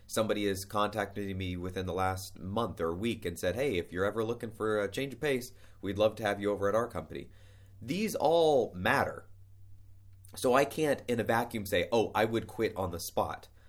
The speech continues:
I don't know that. If I had massive amounts of bills and things that need to be handled, maybe that two-year-old child that I mentioned has some sort of medical condition and some sort of complication that requires,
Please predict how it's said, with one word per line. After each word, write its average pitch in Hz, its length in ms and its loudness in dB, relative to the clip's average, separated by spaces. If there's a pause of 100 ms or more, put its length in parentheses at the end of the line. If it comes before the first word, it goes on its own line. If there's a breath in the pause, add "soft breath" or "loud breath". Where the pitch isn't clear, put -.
(140 soft breath)
I 113 80 2
don't 131 200 4
know 120 220 6
that. - 320 -6 (680 soft breath)
If 123 300 6 (100)
I 120 140 6
had 120 520 4
massive 127 580 0
amounts 113 380 -2
of 98 140 -8
bills 113 520 4
and 90 320 -2
things 120 220 -2
that 104 80 -4
need 104 160 -6
to 98 60 -4
be 90 140 -6
handled, 104 400 -2
maybe 123 300 0
that 120 220 0
two-year-old 110 420 0
child 110 280 0
that 90 100 0
I 82 60 -2
mentioned 85 400 -8
has 90 260 -4
some 90 160 -4
sort 90 240 -2
of 85 220 -4 (120)
medical 95 480 -2
condition 80 540 -6 (300 soft breath)
and 87 200 -8
some 92 180 -4
sort 95 140 0
of 90 60 -2
complication 95 640 -2
that 76 120 -2
requires, 85 680 0